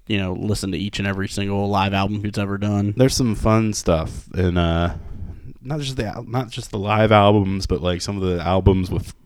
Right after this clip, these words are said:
Speaker 2: never before released tracks and
Speaker 1: Like Naked Baby Photos, we'll
Speaker 2: Naked
Speaker 1: go back
Speaker 2: Baby
Speaker 1: and listen.
Speaker 2: Photos, Songs for Goldfish.
Speaker 1: That's right.
Speaker 2: Uh, I mean, there's some stuff on that three disc retrospective that I think you mentioned earlier in this
Speaker 1: Mm-hmm.
Speaker 2: podcast. There's some,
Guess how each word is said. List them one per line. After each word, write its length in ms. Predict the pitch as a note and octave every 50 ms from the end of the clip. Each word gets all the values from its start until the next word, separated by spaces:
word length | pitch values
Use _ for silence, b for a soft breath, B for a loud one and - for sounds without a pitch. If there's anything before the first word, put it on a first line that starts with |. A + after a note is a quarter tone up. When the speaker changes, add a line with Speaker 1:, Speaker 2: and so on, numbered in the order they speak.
| _ -
Speaker 2:
never 300 | - G2 G2+ G2+ G2+ G2+
before 380 | F#2+ G2 F#2 - - G#2+ G#2+ G2
released 360 | F#2 F#2 G2 G#2 - - - -
tracks 460 | - A2 G#2+ F#2 G2+ - - - -
and 140 | F2+ F2 D#2+
Speaker 1:
Like 140 | G#2 G#2
Naked 340 | G2 G2+ G#2+ A2 G#2+ - G#2
Baby 280 | F#2+ G2+ G2 G2+ G2+ F#2+
Photos, 400 | - G2+ G2 G2 G2 G2 F#2+ G2
we'll 80 | F#2+
Speaker 2:
Naked 80 | F#2+ F#2+
Speaker 1:
go 60 | G2+ G2
back 100 | G2+ A2+ A#2
Speaker 2:
Baby 60 | A#2
Speaker 1:
and 80 | G#2 G2
listen. 160 | A#2+ A#2 A#2
Speaker 2:
Photos, 280 | A#2 A2+ A2+ A#2 A2+ -
Songs 300 | - A2+ G#2+ A2 A2 -
for 80 | -
Goldfish. 640 | G2+ F#2+ G#2 G#2+ A2+ A2 - - A2+ G#2+ G#2 G#2 G#2
Speaker 1:
That's 160 | G2 F#2 F2+
right. 240 | F#2+ G2 G2 F#2+ - b b b b b F2
Speaker 2:
Uh, 580 | F#2+ G2 F#2+ F#2 F#2 F#2 F2+ F2 F2 F2 F2 F2
I 60 | F2
mean, 120 | F#2+ G#2 G2
there's 140 | G2+ G2+ -
some 140 | A#2+ A2
stuff 380 | - - - A2+ A2 G#2+ - G#2+
on 160 | A2 A2 A2
that 240 | G#2 G2+ G2+ F2+ D#2+
three 320 | - - - - G#2 G#2+
disc 320 | G2 G2+ G#2 G#2 - - -
retrospective 880 | G2 F#2+ - - G#2+ G#2 F#2+ - - G#2 G2+ - - G#2 G2 G2+ -
that 220 | G#2+ G#2 G2+ -
I 80 | - G2
think 200 | G2 G#2+ G2+ G#2
you 100 | G#2 G2+
mentioned 340 | F#2+ F#2+ G2 - - G#2+ G2+
earlier 280 | G2 F#2+ F#2+ F#2+ G2
in 80 | F#2+ F#2
this 100 | F#2+ G#2+
Speaker 1:
Mm-hmm. 120 | A#2 G#2+
Speaker 2:
podcast. 580 | G#2+ G#2 G#2 G#2+ A#2 G#2 G2 G2 F#2+ F#2 - -
There's 200 | - A#2 G#2+ -
some, 340 | - G#2 F#2 E2+ E2+ F2+